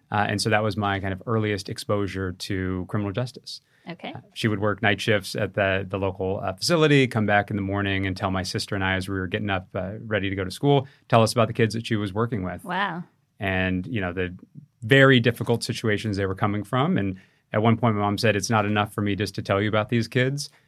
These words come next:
Speaker 1: Uh, we've gotta bring 'em into our home."
Speaker 2: Oh, my gosh.
Speaker 1: And I would love to tell you that at eight years old, I was super excited <laughs> about a bunch of kids that I didn't know coming into our, uh, house. But, uh, my mom, uh, prevailed upon us, and it was the best thing that ever happened to our family. And it was the best thing that ever happened to me.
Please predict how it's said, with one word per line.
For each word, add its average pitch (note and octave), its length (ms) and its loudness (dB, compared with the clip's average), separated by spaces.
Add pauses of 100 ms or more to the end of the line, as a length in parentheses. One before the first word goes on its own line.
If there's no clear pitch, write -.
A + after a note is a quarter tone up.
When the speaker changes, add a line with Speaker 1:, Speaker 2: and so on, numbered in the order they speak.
Speaker 1:
Uh, G2+ 220 -2
we've A2 160 2
gotta A2 160 6
bring G2+ 180 0
'em G2 100 0
into F#2 220 -4
our F#2 100 2
home." F2 280 -4 (580)
Speaker 2:
Oh, A#3+ 100 -4
my F#3 120 -4
gosh. - 360 -8
Speaker 1:
And B2+ 100 4
I B2 60 8
would B2+ 140 2
love B2+ 200 6
to D3 80 -2
tell C3+ 220 4
you B2+ 180 2
that A2 140 2
at A2 140 2
eight B2 160 2
years B2 240 0
old, A#2 220 4
I A2 100 2
was G#2+ 180 -2
super A#2 220 0
excited B2 500 4
<laughs> C4+ 140 4
about A2+ 300 6
a - 20 2
bunch A#2+ 220 4
of A2+ 80 -4
kids A#2+ 240 4
that A#2 80 2
I A2+ 100 6
didn't A2+ 160 2
know A#2 180 4
coming A#2 240 2
into A2+ 160 0
our, A2 240 0
uh, G#2+ 220 0
house. A#2 240 4
But, G#2+ 240 -2 (300)
uh, A2+ 160 4
my A2+ 140 6
mom, G#2+ 420 4 (100)
uh, G#2 140 -4
prevailed G#2 320 -2
upon G2+ 240 -2
us, G2+ 160 -4
and G2 100 -4
it F#2 40 -4
was F#2 180 -6
the F2+ 60 -10
best F#2+ 200 -2
thing F#2+ 360 -4
that F#2+ 100 -4
ever F#2 260 -4
happened F#2 300 -6
to F#2+ 60 -6
our F2+ 80 -8
family. B2 460 -2 (380)
And G#2 140 2
it G2+ 40 4
was F#2+ 120 0
the F#2+ 60 -4
best F#2 180 0
thing F#2+ 100 -4
that F2+ 60 -2
ever F2+ 120 -4
happened F2+ 280 -2
to E2+ 40 -8
me. E2+ 180 -8